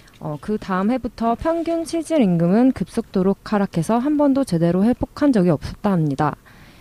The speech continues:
이천십삼 년도를 기준으로 똑같은 비숙련 생산직 노동자는 한 주당 육백육십사 달러를 법니다. 이는 칠십삼 년에 비해 십삼 퍼센트가 줄어든 수치인데요.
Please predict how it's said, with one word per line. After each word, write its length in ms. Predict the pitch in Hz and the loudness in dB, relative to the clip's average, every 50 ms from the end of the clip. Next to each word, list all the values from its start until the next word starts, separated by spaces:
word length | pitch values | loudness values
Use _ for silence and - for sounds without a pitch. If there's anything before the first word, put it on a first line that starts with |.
| - - - - - - | -20 -20 -20 -18 -14 -14
이천십삼 600 | 190 - - 247 247 - 320 311 - 349 349 359 | -10 -4 -4 -4 -2 -2 -4 -4 -2 -2 -2 0
년도를 540 | 359 349 320 247 226 214 202 233 247 247 247 | 0 2 2 4 4 4 4 4 4 4 2
기준으로 580 | - - 180 160 180 175 170 165 175 233 240 233 | 0 -2 -2 -2 0 0 0 2 2 2 2 2
똑같은 540 | - 285 - - 320 - - - 302 285 269 | -2 -2 -2 -4 -4 -2 0 2 2 2 4
비숙련 560 | - 196 180 - 220 220 220 226 247 254 254 | 2 0 2 4 4 6 6 6 6 6 4
생산직 500 | 240 277 277 285 285 277 277 262 277 262 | 4 4 4 6 6 4 4 4 4 4
노동자는 680 | 196 165 160 185 180 165 170 156 175 226 233 208 170 - - - - - - - - - - - - - - - - | 4 4 4 2 2 4 2 4 4 4 6 4 4 0 -4 -10 -20 -20 -20 -20 -20 -20 -20 -20 -20 -20 -20 -20 -20
한 220 | - - 285 302 302 | -6 -2 0 0 0
주당 500 | - 311 269 269 262 269 269 269 277 240 | 0 0 2 4 4 6 6 6 6 4
육백육십사 800 | 202 - - 262 262 214 185 160 - 214 - - 254 262 262 | 4 4 2 2 2 2 -2 -4 -4 -6 -6 -2 0 0 0
달러를 460 | - 180 165 165 165 165 165 165 185 196 | 2 2 2 2 4 4 2 2 2 0
법니다. 500 | 170 147 151 147 147 139 156 147 - - - - - - - - - - - - - | 0 0 0 0 0 0 0 -2 -2 -6 -10 -18 -20 -20 -20 -20 -20 -20 -14 -6 0
이는 320 | 196 202 208 208 202 208 | 2 2 4 4 2 2
칠십삼 520 | - 320 330 - 370 330 - 320 320 320 311 | 0 -2 -2 -2 -4 -4 -2 -2 -2 0 0
년에 680 | 330 330 330 320 311 320 311 311 311 302 262 285 294 | 0 0 -2 -2 -2 -2 -2 -2 -2 0 0 0 0
비해 400 | - - - 165 170 190 214 233 | 0 -2 -4 -2 0 0 -2 -2
십삼 380 | - - - - - 330 339 320 | -4 -8 -12 -8 -6 -6 -6 -6
퍼센트가 440 | - 285 262 294 269 - 196 175 185 | -6 -6 -4 -4 -4 -2 -2 -4 -4
줄어든 340 | - - 170 175 165 170 175 | -4 -4 -4 -4 -4 -6 -8
수치인데요. 800 | 214 220 - - - 254 196 165 156 156 165 208 196 160 - | -8 -10 -10 -4 -2 -2 0 2 2 4 4 4 4 2 0